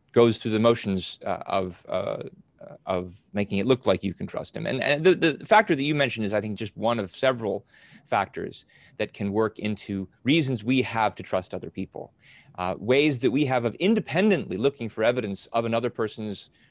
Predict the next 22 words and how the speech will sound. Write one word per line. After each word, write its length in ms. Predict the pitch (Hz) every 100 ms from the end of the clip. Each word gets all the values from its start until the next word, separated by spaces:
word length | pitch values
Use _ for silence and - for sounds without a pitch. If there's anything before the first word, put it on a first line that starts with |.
| -
reliability. 760 | 110 104 95 104 165 139 - - _ _ _ _ _ -
Um, 460 | 95 90 87 90 - -
hard 560 | - 135 151 165 123 -
knowledge 760 | 113 123 120 117 117 113 - -
takes 240 | - 110 -
hard 460 | - - 131 123
work, 420 | 110 127 156 104 -
but 180 | 117 104 _
the 80 | 117
people 340 | - 170 156 123
who 100 | 135
are 60 |
able 180 | 135 131
to 60 | 113
do 220 | 120 214
the 80 | 180
hard 320 | 127 117 101
work 340 | 107 107 - _ _
can 160 | - 170
show 260 | - 196 220
their 160 | 135
work. 400 | 82 - - _